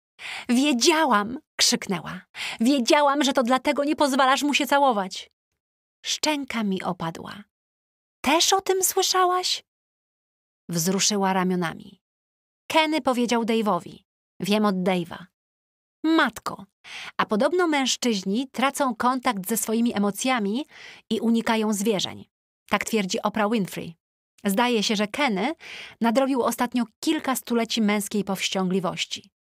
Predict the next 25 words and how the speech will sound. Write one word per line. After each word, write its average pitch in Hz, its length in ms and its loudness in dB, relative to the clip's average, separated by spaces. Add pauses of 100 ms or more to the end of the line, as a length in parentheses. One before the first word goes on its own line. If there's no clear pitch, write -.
(400)
Mów, 233 580 0
co 208 200 0
to 208 120 0
za 190 140 2
jeden. 185 440 -2 (800)
Tina 190 240 0
z - 80 -2
przejęciem 185 540 0
pakowała 185 420 2
do 185 100 0
kosmetyczki 185 540 -4
zalotkę 185 460 -2
i 185 80 0
kredkę 185 340 -2
do 170 120 -2
ust. - 400 -6 (580)
No 202 60 0
ten 175 160 -4
chłopak, 233 560 -2
który 165 240 -6
ci - 120 0
się 180 100 -4
podoba. - 400 -8 (1300)
Nieważne, 190 640 0 (600)
oświadczyłam. 180 800 -6